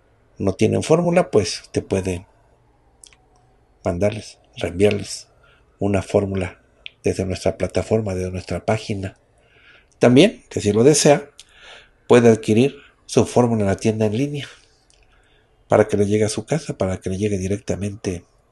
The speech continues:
hasta las puertas de su hogar, a cualquier parte de la República. El envío no cuesta, el envío es gratuito. Podemos aprovechar entonces bien nuestra página para que la visite,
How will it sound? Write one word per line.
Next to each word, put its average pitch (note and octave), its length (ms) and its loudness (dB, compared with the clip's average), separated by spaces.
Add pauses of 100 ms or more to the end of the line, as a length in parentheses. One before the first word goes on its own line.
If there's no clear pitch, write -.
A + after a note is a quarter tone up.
(520)
hasta G3+ 200 0
las G#3 140 0
puertas A#2 360 0
de G2+ 100 -2
su - 160 -2
hogar, C3+ 220 -2 (960)
a G2+ 80 -4
cualquier G#2 340 -2
parte - 260 0
de F#2 60 -4
la F#2 100 -6
República. C#3+ 640 -2 (840)
El A2+ 140 4
envío A#2 280 6
no B2 160 0
cuesta, - 360 -6 (180)
el G2 120 -8
envío F#2 240 -4
es F#2+ 80 -8
gratuito. G2 480 -6 (1600)
Podemos F#2 340 -2
aprovechar G#2 500 2
entonces A#2 720 -4 (560)
bien G3+ 180 4
nuestra C3+ 300 2
página G2 340 -4
para G2 140 -6
que - 120 -2
la G2 100 -2
visite, A2+ 540 -4